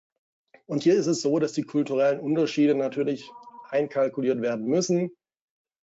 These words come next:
Ähm, Werbekampagnen mit informativem Mehrwert aus zuverlässigen Daten, die zunehmend mit wichtigen Attributen wie Preis,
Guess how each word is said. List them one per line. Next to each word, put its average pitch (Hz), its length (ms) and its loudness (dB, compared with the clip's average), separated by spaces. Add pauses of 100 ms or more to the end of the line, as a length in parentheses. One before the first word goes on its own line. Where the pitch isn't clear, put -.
(140)
Ähm, 127 800 0 (240)
Werbekampagnen 135 1120 0
mit 127 180 -8
informativem 143 720 0
Mehrwert 143 680 4 (280)
aus 117 440 -4
zuverlässigen 127 800 0
Daten, 139 540 -2 (160)
die 120 100 -2
zunehmend 139 640 0
mit 110 160 -8
wichtigen - 380 -6
Attributen 147 880 -2
wie 123 80 -2
Preis, 131 560 0